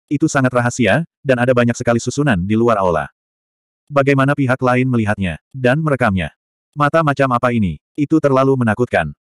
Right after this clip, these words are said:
Apalagi yang bisa dikatakan?" Lin Xuan mendengus dingin. Wajah Kaisar Kuasi Tiansui menjadi sangat jelek. Orang-orang ini benar-benar tidak berguna.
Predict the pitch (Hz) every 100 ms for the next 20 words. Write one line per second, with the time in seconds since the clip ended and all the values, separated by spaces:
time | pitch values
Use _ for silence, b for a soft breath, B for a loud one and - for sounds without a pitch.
0 | _ _ 147 151 147 131 151 143 123 120
1 | 131 123 113 107 95 82 73 _ _ -
2 | 147 147 151 147 139 123 131 - 127 95
3 | 78 - _ _ _ _ _ - 143 135
4 | 156 151 135 135 135 127 113 131 120 110
5 | 120 120 113 110 110 127 123 - 95 80
6 | _ _ - 143 139 139 139 127 107 165
7 | 135 113 110 113 139 139 117 104 98 82